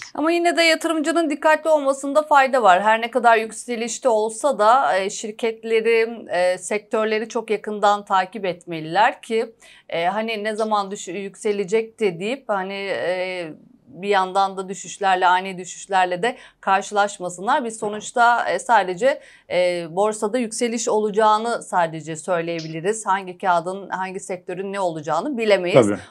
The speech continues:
Speaker 1: O yüzden yatırımcının yine de çok dikkatli olmasında fayda var. E, peki kripto parada, e, dijital para kısmındaki son gelişmeler neler?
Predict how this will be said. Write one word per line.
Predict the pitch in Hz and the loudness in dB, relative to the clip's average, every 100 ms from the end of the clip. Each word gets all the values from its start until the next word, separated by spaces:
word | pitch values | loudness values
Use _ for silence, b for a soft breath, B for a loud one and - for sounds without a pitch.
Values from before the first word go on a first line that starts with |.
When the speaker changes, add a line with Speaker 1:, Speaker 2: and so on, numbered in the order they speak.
| - | -8
Speaker 1:
O | 185 | -6
yüzden | 202 214 | -2 -2
yatırımcının | 208 208 220 208 233 | -4 -6 -8 -4 -4
yine | 262 214 196 | -2 0 0
de | |
çok | 262 262 262 | 0 -2 -4
dikkatli | 208 214 214 208 | -6 0 0 2
olmasında | 214 180 165 175 202 294 | 2 2 -2 -4 -2 2
fayda | 240 220 196 175 | 6 6 6 6
var. | 196 294 B B B - | 6 6 B B B -6
E, | 226 | -4
peki | 262 285 294 | -4 -6 -6
kripto | 294 294 294 277 | -8 -4 -4 -2
parada, | 269 254 254 254 262 - | -2 0 0 -2 -2 -4
e, | 185 202 196 190 185 | -2 -2 -4 -8 -10
dijital | 196 - 185 233 | -12 0 0 2
para | 240 220 | 0 -2
kısmındaki | 220 220 220 220 226 254 240 | -4 -8 -8 -6 -6 -6 -8
son | 240 208 180 | -8 -8 -6
gelişmeler | 170 170 190 175 202 208 | -8 -8 -10 -4 -4 -4
neler? | 175 147 - - | -4 -6 -8 -12